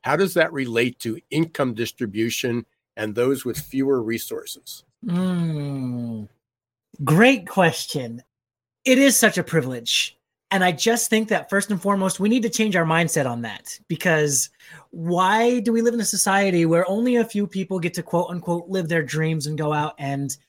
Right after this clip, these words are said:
Speaker 2: make it happen for themselves? And all the rest of us, mostly who don't have the resources that they need, have to take these, like, frontline jobs or have to do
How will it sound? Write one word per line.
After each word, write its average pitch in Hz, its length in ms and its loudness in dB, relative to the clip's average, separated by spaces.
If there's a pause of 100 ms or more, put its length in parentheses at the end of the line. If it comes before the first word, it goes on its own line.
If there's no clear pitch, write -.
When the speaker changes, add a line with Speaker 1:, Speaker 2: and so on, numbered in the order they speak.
(300)
Speaker 2:
make 185 340 2
it 190 140 0
happen 170 360 0
for 165 160 -6
themselves? 139 800 0 (560)
And 170 220 0 (140)
all 185 260 4
the 185 140 2
rest 180 320 0
of 165 120 -2
us, 170 240 2 (400)
mostly 175 580 2
who 175 120 2
don't 175 300 0
have 170 300 -2
the 165 120 -2
resources 170 1120 -2
that 156 140 -4
they 151 120 0
need, 151 320 -2 (440)
have 240 260 0
to 240 80 -4
take 208 300 0
these, 190 180 -2
like, 175 220 0
frontline 165 840 -2
jobs 143 560 2
or 143 140 -4
have 175 240 -2
to 190 100 -6
do 160 500 -2